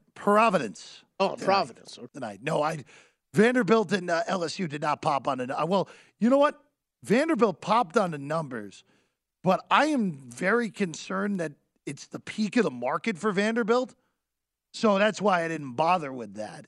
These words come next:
Speaker 1: I don't mind his money line play, but I'm, I'm not gonna bother playing it. Uh, Providence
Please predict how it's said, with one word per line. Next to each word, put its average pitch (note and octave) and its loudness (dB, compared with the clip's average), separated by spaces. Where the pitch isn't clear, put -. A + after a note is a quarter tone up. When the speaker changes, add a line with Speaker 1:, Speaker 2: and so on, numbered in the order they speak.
Speaker 1:
I D#3 -4
don't A3 -2
mind G3 0
his C#3 -10
money D#3 -8
line A#2 -10
play, A2 -12
but A2+ -12
I'm, B2 -8
I'm C3 -8
not B2 -8
gonna A2+ -10
bother A#2 -10
playing B2+ -8
it. G#2 -14
Uh, D3 2
Providence A#3 2